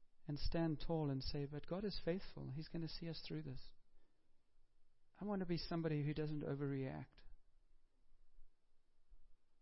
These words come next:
I want to be somebody who speaks of Jesus in the midst of all kinds of darkness. I want to make a difference. I want to be somebody who serves others rather than always has to be served.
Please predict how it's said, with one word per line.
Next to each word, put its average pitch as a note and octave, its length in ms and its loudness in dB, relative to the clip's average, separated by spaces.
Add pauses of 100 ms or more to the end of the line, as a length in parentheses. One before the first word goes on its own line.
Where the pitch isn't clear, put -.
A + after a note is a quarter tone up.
(140)
I F3 40 -10
want F#3+ 80 -6
to F#3+ 60 -2
be F3 80 2
somebody D#3+ 480 4
who C#3+ 120 0
speaks - 420 0
of C#3+ 80 -2
Jesus C#3 460 0
in D3 80 -2
the C#3 60 0
midst C#3+ 360 0
of C#3 120 -2
all D#3 160 -2 (100)
kinds C#3+ 180 0
of C3+ 120 -4
darkness. C#3 480 -4 (1080)
I E3 40 2
want F3+ 60 2
to F3+ 40 2
make F3+ 180 2
a D#3 40 0
difference. - 640 -4 (3500)
I F3+ 60 0
want G#3 100 4
to - 80 0
be F#3+ 100 6
somebody E3 360 4
who D3 120 4
serves D#3 580 2
others C#3+ 320 2
rather C#3+ 220 0
than C#3 120 0
always C#3 220 0
has C#3 140 -2
to - 80 -6
be C3+ 100 -4
served. C3+ 400 -6